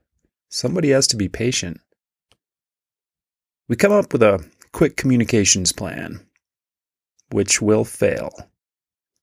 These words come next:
That's what communications plans often do. They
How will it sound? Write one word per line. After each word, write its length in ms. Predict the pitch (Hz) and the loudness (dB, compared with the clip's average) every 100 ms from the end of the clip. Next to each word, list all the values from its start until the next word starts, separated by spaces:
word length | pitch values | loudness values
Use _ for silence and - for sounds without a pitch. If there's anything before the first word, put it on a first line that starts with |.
| _ - | _ -4
That's 440 | 98 - - - | -2 0 -2 -2
what 260 | 98 - - _ | -2 -4 -8 _
communications 840 | - 98 95 95 95 92 92 90 | -6 -4 -4 -2 0 0 2 0
plans 560 | - 101 95 90 92 - | -2 -6 -6 -4 -4 -4
often 560 | 101 87 - 90 95 | -6 -4 -2 -2 -2
do. 400 | 95 120 92 - _ _ _ _ _ _ _ _ _ | 0 2 2 -4 _ _ _ _ _ _ _ _ _
They 460 | - 98 90 87 90 | -2 2 2 0 -4